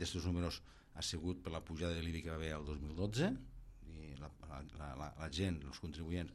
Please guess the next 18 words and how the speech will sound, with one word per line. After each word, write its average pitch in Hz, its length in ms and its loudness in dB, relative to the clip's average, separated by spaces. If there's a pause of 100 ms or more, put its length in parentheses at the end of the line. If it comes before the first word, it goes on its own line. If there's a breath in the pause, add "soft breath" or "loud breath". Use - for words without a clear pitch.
han 87 160 4
ajudat 82 400 0 (840 soft breath)
en 80 140 -2
el - 20 -2
seu 92 220 2
esforç - 420 0
fiscal 90 480 4 (420 soft breath)
de - 140 2
que 87 80 2
això 90 180 2
pogués 85 240 0
ser 82 140 0
una 80 140 0
realitat, 71 520 0
això - 200 -8
també 80 160 -2
és 71 100 -4
evi-, 71 140 -6